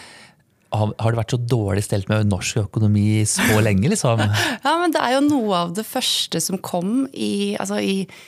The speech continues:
Speaker 2: i befolkningen, er jo nettopp det at du må gjøre opp for deg.
Speaker 1: Mm.
Speaker 2: Ikke sant? Og det, det var jo, har sikkert, eh, eller det har jo skjedd, eh, lenge før atten syttiseks også, at man,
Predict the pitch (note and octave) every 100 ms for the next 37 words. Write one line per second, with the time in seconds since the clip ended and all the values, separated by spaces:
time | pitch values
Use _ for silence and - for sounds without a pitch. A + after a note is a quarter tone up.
0 | - - F3+ F#3 F3+ D#3 G3+ G#3+ G3 G#3
1 | F#3+ F3 E3+ E3+ F3+ E3 F3 E3 - -
2 | - C3 - _ - B2 G2 F#2+ A2+ C#4+
3 | A#3 A3 A3+ A3+ G3+ A2+ B2 - C4+ C4
4 | C4 C4 B3 A3 G3 F#3+ G3+ A3+ A3 A3+
5 | - F3+ - G3 _ _ G#3+ G#3+ G#3 G#3
6 | G#3 G3 G#3 B3 F#3 F#3 F#3 F3 G3 G3+
7 | G3 - - - - G3+ G3+ E3+ D#3 A#3+
8 | B3 B3+ - E3+ - D#3+ F3 F3 - D#3+
9 | - B3+ G#3 - G3+ G3 F#3+